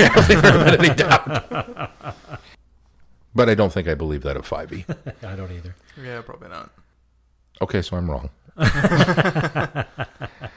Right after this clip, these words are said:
Speaker 3: It's a joy and a lot of fun.
Speaker 2: <laughs>
Speaker 1: Okay.
Speaker 2: Yeah.
Speaker 3: <laughs>
Speaker 2: Right.
Speaker 3: Well, that's what it comes down to. It, it was so much fun to listen to that these issues that you have don't bother me.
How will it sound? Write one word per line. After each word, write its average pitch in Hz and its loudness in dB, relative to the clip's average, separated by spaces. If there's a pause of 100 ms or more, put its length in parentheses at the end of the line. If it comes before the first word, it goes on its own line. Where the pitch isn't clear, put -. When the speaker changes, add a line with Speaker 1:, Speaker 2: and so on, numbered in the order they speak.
(140)
Speaker 3:
It's 110 -16
a 110 -14
joy 120 -10 (260)
and 110 -16
a 104 -14
lot 101 -16
of 113 -20
fun. 110 -6 (100)
Speaker 2:
<laughs> - -20
Speaker 1:
Okay. 113 -6 (140)
Speaker 2:
Yeah. 101 -10 (420)
Speaker 3:
<laughs> 208 -10 (340)
Speaker 2:
Right. 123 -16
Speaker 3:
Well, 262 -4
that's 285 -4
what 175 -2
it 131 -6
comes 120 -10
down 123 -8
to. 107 -10
It, 110 -14
it - -16
was 120 -8
so - -10
much 131 -6
fun 131 -6
to 110 -8
listen 110 -8
to - -20 (160)
that 98 -12 (500)
these 117 -6 (560)
issues 113 -10
that 110 -12
you 110 -12
have 101 -12
don't 101 -14
bother 92 -12
me. 92 -16